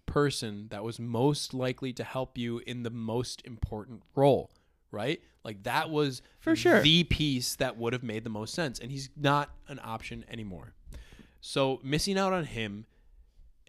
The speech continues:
Speaker 1: it, for me, for me, it makes sense now to turn to trades. I, and again, this is after looking at what is out there on the free agent market. Unless if you're going to sign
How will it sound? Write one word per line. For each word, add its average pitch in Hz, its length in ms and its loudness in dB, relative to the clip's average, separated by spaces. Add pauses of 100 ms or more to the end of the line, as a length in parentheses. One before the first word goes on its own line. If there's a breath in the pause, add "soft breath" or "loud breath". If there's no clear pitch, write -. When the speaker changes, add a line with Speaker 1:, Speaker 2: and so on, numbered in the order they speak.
Speaker 1:
it, - 600 -2
for 208 120 6
me, 220 360 2
for 196 160 4
me, 262 360 2
it 170 140 -4
makes 170 240 -2
sense 135 420 -4
now 107 200 -4
to 113 160 -12
turn 123 400 -8
to - 220 -10
trades. 92 540 -8
I, - 180 -4
and 165 200 4
again, 143 300 2 (240 soft breath)
this 151 340 2
is 180 240 0 (140)
after 131 360 -2
looking 185 400 0
at 139 280 0 (880)
what 104 340 -2 (300)
is 127 140 -4
out 117 240 -2
there 113 300 -2
on 117 100 -6
the 113 60 -10
free 113 180 -4
agent 107 180 -8
market. 95 320 -14 (200)
Unless 120 360 -4
if 156 120 -6
you're 170 300 -2 (200)
going 135 280 0
to 156 60 2
sign 196 460 0